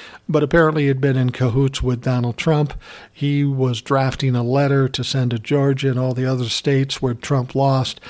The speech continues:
telling them, "Oh, there's massive fraud. You can't certify the election." Well, that was a lie. And what he's doing, or what he did, was illegal. So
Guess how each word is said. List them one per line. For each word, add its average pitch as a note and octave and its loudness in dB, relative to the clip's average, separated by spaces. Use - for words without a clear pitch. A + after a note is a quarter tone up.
telling C3+ 2
them, B2+ 2
"Oh, D#3+ 2
there's B2 -2
massive C3+ 0
fraud. C#3 0
You B2+ 0
can't C#3+ -2
certify C3 0
the A#2+ -2
election." C3+ -2
Well, C3 2
that C#3+ 0
was C3 -2
a A#2+ -2
lie. A2 -6
And B2 0
what B2 -2
he's A#2+ -6
doing, C3+ 0
or B2+ -4
what A#2+ -2
he A#2+ -4
did, C3+ 2
was A#2+ -2
illegal. C3+ 0
So C3+ 2